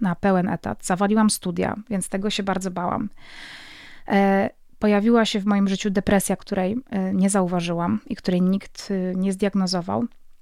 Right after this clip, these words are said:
I pojawiła się u mnie, em, pojawiły się stany lękowe, ale też pojawiła się u mnie po prostu chęć jakiegoś ukojenia, mm, bólu, który czułam i pewnie samotności.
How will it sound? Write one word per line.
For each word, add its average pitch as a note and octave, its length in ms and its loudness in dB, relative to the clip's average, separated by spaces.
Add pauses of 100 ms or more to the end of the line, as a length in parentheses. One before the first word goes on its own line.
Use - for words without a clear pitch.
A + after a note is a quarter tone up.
(680)
I G3 80 2
pojawiła F#3+ 560 2
się - 180 0
u G3 120 -2
mnie, F3+ 420 0 (760)
em, F3 1000 0 (280)
pojawiły F#3+ 280 2
się F#3+ 120 -4
stany D#4+ 300 4
lękowe, F3+ 420 0
ale F#3 180 0
też - 160 -4
pojawiła G#3+ 420 0
się - 160 -4
u - 40 -6
mnie A3 160 4
po G3 140 -4
prostu G#3+ 400 -4
chęć - 540 2 (1040)
jakiegoś A3+ 380 2
ukojenia, A#3 880 6
mm, C4 500 -4
bólu, B3+ 280 6
który F#3 360 -2
czułam F3 480 0 (300)
i G3+ 80 -4
pewnie G#3 280 2
samotności. A3+ 840 2